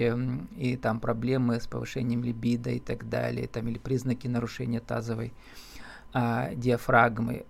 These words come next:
Но лейтмотив я увидел, что основной лейтмотив — это стресс внешний, да. Всё прямо влияет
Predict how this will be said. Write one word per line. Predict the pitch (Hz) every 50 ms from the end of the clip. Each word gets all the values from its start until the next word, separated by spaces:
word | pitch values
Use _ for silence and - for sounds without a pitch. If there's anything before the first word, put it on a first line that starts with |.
| - - -
Но | 135 143 156 156 151 - - - - -
лейтмотив | 151 156 151 - 151 147 147 - - 190 - - 156
я | 135
увидел, | 139 156 175 190 175 143
что | - - - 135
основной | 127 123 - - 131 127 139 160 185 180
лейтмотив — | 151 135 139 - 131 127 - - 208 208 - - - - - - - - - - - - -
это | - 139 127 - 123
стресс | - - - - 127 117 110 - - - - - - - - - -
внешний, | - 113 110 123 120 - - - - - - - - - - - - -
да. | - - - 127 - - - - - - - - -
Всё | - - - - 170 175 185
прямо | 185 - - 135 143 147 143 135 127
влияет | 123 123 120 120 120 131 143 143 143 135 131